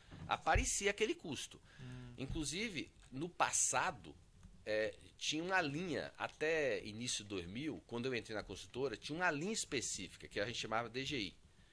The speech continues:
Speaker 2: Tá.
Speaker 1: Depois a linha desapareceu e se, e se misturou. Então, naquele custo que, de empre-, já tava. Agora, de fato, não. Quer dizer, a única coisa que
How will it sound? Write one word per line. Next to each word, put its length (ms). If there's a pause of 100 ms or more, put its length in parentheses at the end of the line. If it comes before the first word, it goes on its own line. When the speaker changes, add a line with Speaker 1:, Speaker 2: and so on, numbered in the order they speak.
(100)
Speaker 2:
Tá. 140 (220)
Speaker 1:
Depois 420
a 100
linha 200
desapareceu 920 (380)
e 140
se, 480
e 80
se 140
misturou. 540 (300)
Então, 380
naquele 480
custo 680 (320)
que, 280
de 160
empre-, 220
já 180
tava. 500
Agora, 500
de 140
fato, 400
não. 220 (160)
Quer 100
dizer, 260
a 120
única 480
coisa 420
que 300